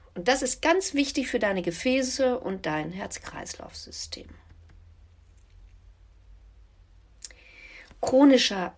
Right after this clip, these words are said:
Stress zum Beispiel, hat man festgestellt, erhöht nachweislich den Cholesterinspiegel.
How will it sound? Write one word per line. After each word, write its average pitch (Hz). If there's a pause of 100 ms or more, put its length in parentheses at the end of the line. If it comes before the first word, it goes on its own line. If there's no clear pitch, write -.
(160)
Stress -
zum 240
Beispiel, 165 (1300)
hat -
man 208
festgestellt, 214
erhöht 247
nachweislich 254
den 226
Cholesterinspiegel. 208